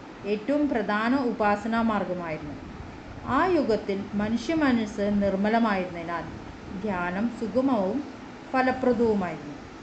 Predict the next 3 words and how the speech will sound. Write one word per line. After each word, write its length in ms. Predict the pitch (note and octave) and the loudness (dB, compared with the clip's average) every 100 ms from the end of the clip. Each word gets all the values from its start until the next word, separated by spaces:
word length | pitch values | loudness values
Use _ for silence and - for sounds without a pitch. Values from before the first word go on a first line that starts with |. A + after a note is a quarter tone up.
| - - - - - - | -16 -16 -14 -14 -14 -10
തുടർന്ന് 520 | - F4 F#4 C#4 A#3 A#3 A#3 | -2 4 6 6 4 2 2
തേത്രായുഗത്തിൽ 1000 | A3+ G#3+ A#3 D4 F#4 D#4+ A3+ G#3+ G#3+ G#3+ F#3+ | 2 2 4 6 6 4 2 2 2 2 0
യാഗവും 640 | F#3+ F3 F3+ F3+ G3 B3 | 0 2 0 0 0 0